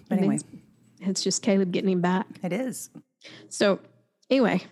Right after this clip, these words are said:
Speaker 2: maybe we'll put a link up when Caleb decides to create a link for
Speaker 1: Yes.
Speaker 2: Caleb, Caleb Shank is cool
Speaker 1: Yes,
Speaker 2: shirts.
Speaker 1: yes, you too can have a Caleb Shank is cool
Speaker 2: <laughs>
Speaker 1: shirt. You'll be like,
Speaker 2: Anyway.
Speaker 1: "I don't know who that is. I don't know what's going on, but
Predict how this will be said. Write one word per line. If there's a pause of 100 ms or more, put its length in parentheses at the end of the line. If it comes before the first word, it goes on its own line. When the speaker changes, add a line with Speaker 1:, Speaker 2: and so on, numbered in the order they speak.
(140)
Speaker 2:
maybe
we'll
put
a
link
up
when
Caleb
decides
to (1300)
create
a
link
for
Speaker 1:
Yes.
Speaker 2:
Caleb, (200)
Caleb
Shank
is
cool
Speaker 1:
Yes,
Speaker 2:
shirts.
Speaker 1:
yes,
you
too
can
have
a
Caleb
Shank
is
cool
Speaker 2:
<laughs>
Speaker 1:
shirt. (1160)
You'll
be
like,
Speaker 2:
Anyway.
Speaker 1:
"I
don't
know
who
that
is.
I
don't
know
what's
going
on,
but